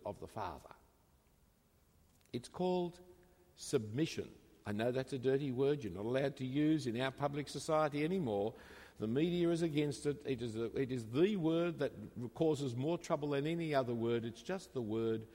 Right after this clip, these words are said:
necessary for all or any who want to enter the kingdom of heaven. You must submit to your Father in heaven. So,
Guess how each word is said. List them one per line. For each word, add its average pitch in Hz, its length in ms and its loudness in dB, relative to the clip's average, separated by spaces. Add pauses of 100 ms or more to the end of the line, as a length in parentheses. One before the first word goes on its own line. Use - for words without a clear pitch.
(300)
necessary 110 720 -2
for 107 280 -6
all 139 340 2
or 123 180 -2
any 95 300 -4
who 107 160 -6
want 101 240 -4
to - 180 -6
enter 104 240 -4
the 104 120 -2
kingdom 92 440 -6
of 90 60 -10
heaven. 87 400 -10 (440)
You 110 160 -2
must 117 480 -4
submit 95 520 -6 (580)
to - 80 -6
your 104 200 0
Father 85 520 -8
in 98 160 -8
heaven. 123 300 -8 (2750)
So, 180 300 2